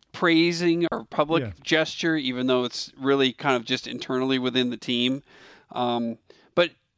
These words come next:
Speaker 1: you know, company culture comes in so many facets. Um, you know, there was an article that I did with, uh, Wow Media Systems up here in, in Rhode Island. And when covid hit,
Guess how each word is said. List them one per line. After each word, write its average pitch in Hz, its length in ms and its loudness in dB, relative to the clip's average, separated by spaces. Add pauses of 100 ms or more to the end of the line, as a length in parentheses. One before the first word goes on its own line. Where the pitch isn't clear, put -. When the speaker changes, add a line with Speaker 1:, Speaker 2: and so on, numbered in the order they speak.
(720)
Speaker 1:
you 147 140 2
know, 147 120 2
company 220 360 -2
culture 165 340 0
comes 131 240 -4
in 113 80 -6
so 147 160 -4
many 143 160 2
facets. - 580 -4
Um, 120 520 -4 (100)
you 135 80 -8
know, 131 80 -2
there 131 120 -2
was 127 180 -2
an 123 200 -4
article 131 380 -2
that 131 160 -2
I 127 60 2
did 131 300 0
with, 123 300 -4
uh, 120 120 0
Wow 120 320 2
Media 127 320 0
Systems 113 440 -8
up 120 200 -6
here 131 180 -4
in, 120 300 -4
in 120 160 -6
Rhode 117 180 -4
Island. 120 480 -2 (640)
And 131 240 4
when 120 140 0
covid 170 360 0
hit, 143 300 2